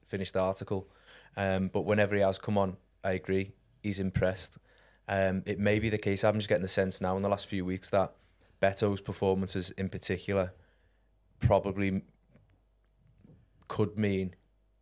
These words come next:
is he number two now behind Dominic Calvert-Lewin? Is he start gonna get, gonna start getting more chances as in the central forward position? I think if you look at Dobbin, I think you're seeing more of him now as a,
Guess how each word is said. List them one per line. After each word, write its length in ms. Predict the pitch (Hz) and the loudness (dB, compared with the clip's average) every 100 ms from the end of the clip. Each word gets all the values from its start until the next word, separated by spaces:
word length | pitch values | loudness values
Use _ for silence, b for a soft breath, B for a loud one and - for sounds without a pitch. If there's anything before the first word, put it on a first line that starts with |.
| _ 104 | _ -8
is 120 | 98 | -4
he 100 | 98 | -2
number 220 | 95 87 | -2 -4
two 220 | - 92 | -2 -2
now 200 | 98 101 | 0 -2
behind 420 | 98 95 92 92 - _ _ _ _ _ | 0 -2 -2 -6 -10 _ _ _ _ _
Dominic 300 | - 95 92 | -4 -2 -4
Calvert-Lewin? 480 | - 90 80 92 98 | -4 -4 -4 -4 -2
Is 80 | 98 | -2
he 60 | 98 | 0
start 280 | 98 95 98 | 2 2 0
gonna 140 | 95 | -4
get, 180 | 98 - - _ | -4 -6 -14 _
gonna 160 | 95 95 | -6 -4
start 280 | - 95 92 | 0 0 0
getting 200 | 92 98 | -2 0
more 240 | 95 90 | 0 -2
chances 560 | - 95 92 98 - - - 95 | -4 -4 -4 -8 -8 -14 -8 -6
as 120 | 92 - - _ | -6 -12 -20 _
in 100 | 95 | -6
the 80 | 90 | -2
central 320 | - 92 90 | -2 -4 -6
forward 380 | - 90 90 90 | -2 -2 -2 -6
position? 440 | 92 90 - 98 - B B B B | -8 -6 -6 -8 -10 B B B B
I 60 | - | -2
think 240 | 98 92 | -2 0
if 80 | 95 | -2
you 80 | 95 | -2
look 160 | - | -2
at 120 | 98 | -2
Dobbin, 360 | 92 90 95 92 b b b b - | 0 2 0 -6 b b b b -16
I 40 | 101 | -14
think 140 | - | -10
you're 80 | 90 | -6
seeing 340 | - 92 90 82 - | -4 -2 -4 -8 -6
more 200 | 92 90 | -2 -2
of 80 | 90 | -2
him 140 | 90 | -4
now 180 | 92 90 | -4 -6
as 80 | |
a, 80 | 95 | -6